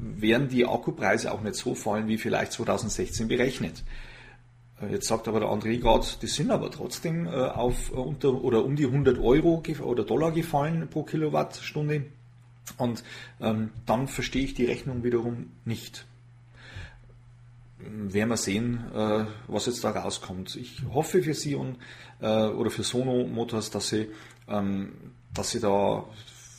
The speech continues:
noch weitermachen können und dass das nicht vielleicht sogar am Bach runtergeht, weil, äh, wie hier schon geschrieben worden ist, zweitausendzwanzig,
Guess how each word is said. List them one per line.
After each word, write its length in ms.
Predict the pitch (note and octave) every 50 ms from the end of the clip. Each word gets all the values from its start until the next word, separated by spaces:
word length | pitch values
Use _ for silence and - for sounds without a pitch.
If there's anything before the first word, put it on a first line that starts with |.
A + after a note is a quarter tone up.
| - - - - - -
noch 200 | G#2 G#2 G2+ -
weitermachen 540 | G2 G#2+ - - G3 F3 E3+ E3 E3+ F3 D#3+
können 400 | - D#3 E3 D#3+ D#3 D#3 D#3+ D3+
und 420 | - A#2+ A#2 A2 - - - -
dass 160 | A2 G#2 - -
das 160 | A#2+ A#2+ -
nicht 120 | A2+ G#2+
vielleicht 480 | - - - - - - D3 C#3 - -
sogar 220 | - C3+ C3+ A#2+
am 80 | A#2+ A#2+
Bach 200 | A#2+ A2+ - -
runtergeht, 440 | G2+ F#2+ - - - - F#2+ - G2
weil, 200 | G2 G2 G2 G2 - - - - - - - - - -
äh, 220 | - G#2 G2+ G#2 G#2 - - - - - -
wie 260 | - - A#2 A#2+ B2
hier 220 | A#2+ B2+ C3 B2+ A#2+
schon 160 | B2 B2+ A#2+
geschrieben 320 | A#2+ - - B2 B2 B2+
worden 100 | B2 A#2+
ist, 140 | A#2 A2 -
zweitausendzwanzig, 1120 | - - A#2+ A#2+ B2+ A#2+ A#2 A#2+ A2+ A2 - - - B2 - - - D#3+ C#3 - - -